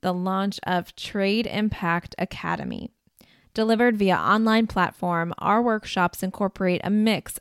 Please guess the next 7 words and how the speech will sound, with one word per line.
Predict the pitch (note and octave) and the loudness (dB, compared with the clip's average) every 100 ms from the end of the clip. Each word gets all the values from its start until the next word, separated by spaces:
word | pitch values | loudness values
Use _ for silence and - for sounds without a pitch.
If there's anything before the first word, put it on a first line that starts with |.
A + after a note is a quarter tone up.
| - | -6
of | F3 - | -6 -2
on-demand, | - A#3+ A#3+ A3+ F#3 F3 E3+ F#3 - _ _ - | 2 4 4 2 0 0 -2 -4 -10 _ _ -10
live | F3+ F#3+ A3 | 0 4 4
lectures, | A3 F3+ - - E3 E3 F3+ - | 4 -2 -2 -4 -2 -2 -4 -6
and | F3+ | -4
group | F3+ G3 B3 | 0 0 -2
sessions | - F3 D#3+ - D3 D3+ - | -4 -4 -4 -6 -8 -8 -10